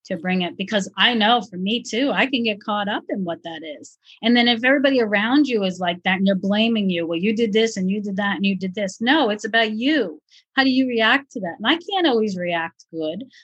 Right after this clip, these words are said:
I mean, I, let me be the first to say that if, when I'm attacked, probably my first instinct is go to the ego. <laughs> It's very easy for me to defer to the ego and be like, "Okay, well, you attack me, now I'm gonna attack you."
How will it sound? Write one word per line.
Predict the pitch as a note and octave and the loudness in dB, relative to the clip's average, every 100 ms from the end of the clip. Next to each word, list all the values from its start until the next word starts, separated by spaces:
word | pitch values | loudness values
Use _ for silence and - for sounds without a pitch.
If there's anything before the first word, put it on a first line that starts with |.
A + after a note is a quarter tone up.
| - | -4
I | A#3 | 0
mean, | B3+ | 4
I, | C4 C#4 B3+ | 4 2 2
let | C#4+ | 4
me | C#4+ C4+ A3+ | 4 2 -2
be | B3+ | -6
the | A#3+ | -6
first | - B3+ C4 | -2 -2 0
to | B3+ | -6
say | A#3+ A#3+ B3+ | -4 0 2
that | A3+ G#3 | 2 0
if, | G3+ - - | 0 -6 -10
when | G#3+ G#3+ | -4 -2
I'm | G#3+ | -2
attacked, | G3 G3 B3 C4 A3+ - - | -4 -2 2 4 2 -2 -6
probably | A#3 A3 | -4 -2
my | G3+ F#3 F3+ _ | 0 0 -2 _
first | A3+ A#3 - | -2 -2 -2
instinct | A3+ A3+ A#3 - G3 F#3+ | -4 -2 -2 -4 -4 -4
is | F#3+ | -8
go | E3+ G3+ G#3+ G#3 | 0 2 4 2
to | G#3 | -2
the | G3 | -4
ego. | G#3 A3 F#3 D3+ - - - | -2 0 0 0 -2 -6 -4
<laughs> | B3+ - C4 - C#4 C4 - C#4 - - | -4 -2 -6 -4 -6 -6 -4 -6 -6 -8
It's | D#4 C#4 A#3 | -2 -2 0
very | A#3 C#4 C#4 A#3 | 2 4 4 2
easy | C4 C4 A#3+ | 2 2 0
for | A3+ - | -6 -6
me | G#3+ G#3 | -6 -4
to | A3 | -2
defer | G#3 G#3 A#3+ A3+ | -2 2 4 4
to | A#3 A#3 | 2 0
the | |
ego | G#3+ A#3 G3+ G3+ G#3 | -2 -4 0 2 2
and | G3+ | 2
be | G3 G#3+ | 0 0
like, | G3 F#3 F#3+ _ _ _ _ G3+ | 0 -2 -4 _ _ _ _ 0
"Okay, | G#3+ A#3 G#3+ F3+ | 2 4 2 2
well, | F#3 | 0
you | G3 | 0
attack | G#3 A3 G3+ | 0 0 0
me, | G#3+ G#3 | 0 0
now | F#3+ | 0
I'm | F#3 | -2
gonna | F3+ | -4
attack | F3+ F#3 F3 | -6 -8 -2
you." | E4 G#3 | -2 -2